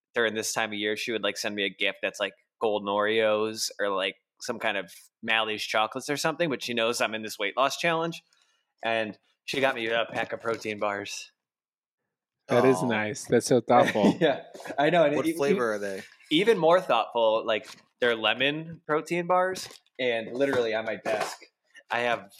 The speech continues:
Speaker 1: a pack of lemon protein <laughs> bars. So
Speaker 2: Damn.
Speaker 1: a shout out to my mom. So the reason I like, 'cause whenever you eat a protein bar, like, if you try to get, like, a chocolate replacement protein bar, all it does is it just tastes like shitty chocolate.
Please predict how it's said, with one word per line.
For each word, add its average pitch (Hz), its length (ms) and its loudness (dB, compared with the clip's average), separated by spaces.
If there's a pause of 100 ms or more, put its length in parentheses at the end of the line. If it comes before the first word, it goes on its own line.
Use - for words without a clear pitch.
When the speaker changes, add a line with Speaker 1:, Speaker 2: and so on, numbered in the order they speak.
(120)
Speaker 1:
a 110 120 -2
pack 107 240 -6
of 98 120 -12
lemon 98 300 -6 (100)
protein 98 400 -6 (140)
<laughs> - 120 -4
bars. 208 160 0
So - 540 -2 (300)
Speaker 2:
Damn. 113 340 -2 (400)
Speaker 1:
a - 540 -20
shout 143 240 0
out 175 100 -2
to 254 60 -8
my 143 140 2
mom. 113 220 -4 (460)
So 170 180 2
the 156 80 4
reason 180 380 0
I 151 80 2
like, 127 240 0 (160)
'cause 135 260 -6 (160)
whenever 170 320 0
you 269 160 0
eat 160 140 2
a 139 40 0
protein 113 520 -4
bar, 95 320 0
like, 95 240 -2 (100)
if 120 160 -6
you 127 80 -2
try 135 240 0
to 156 60 -4
get, 147 140 -4
like, 127 120 -4
a 107 140 -6
chocolate 110 500 -2
replacement 143 640 -4
protein 143 360 -4
bar, 147 260 4
all 127 320 4
it 127 160 0
does 107 280 -2
is 101 120 -12
it 98 140 -12
just - 200 -6
tastes 117 240 -6
like 95 140 -6
shitty 107 600 -4
chocolate. 123 580 -2